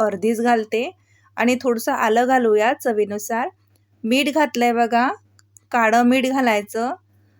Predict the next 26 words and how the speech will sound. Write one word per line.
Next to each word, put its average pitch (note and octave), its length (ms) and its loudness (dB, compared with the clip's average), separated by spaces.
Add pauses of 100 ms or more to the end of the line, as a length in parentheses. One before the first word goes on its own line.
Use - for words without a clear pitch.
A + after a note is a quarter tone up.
(180)
आणि A#3 240 2
इथे B3+ 320 0
जिऱ्याची A#3+ 460 0
पूड C4 300 -2
घालते B3+ 400 0
मी A3+ 200 0
थोडीशी. A#3 420 -4 (1080)
सर्व A#3 380 2
जिन्नस C4 580 0
पाणी G#3+ 360 0
न C4+ 140 2
घालता C4 460 0 (100)
थोडं A#3+ 200 -2
वाटून A3+ 420 2
घ्यायचं, A#3+ 460 0 (140)
आवश्यकता G#3+ 560 -4
असल्यास A#3 520 -2
थोडंसं A3+ 320 -6
पाणी A#3+ 280 0
घालायचं. F#3+ 640 -4 (560)
आता A#3 160 0
एका C4 220 2
बाउलमध्ये B3+ 540 2
ताक A#3+ 240 0
घेतलंय B3 460 -2
बघा. A#3 380 0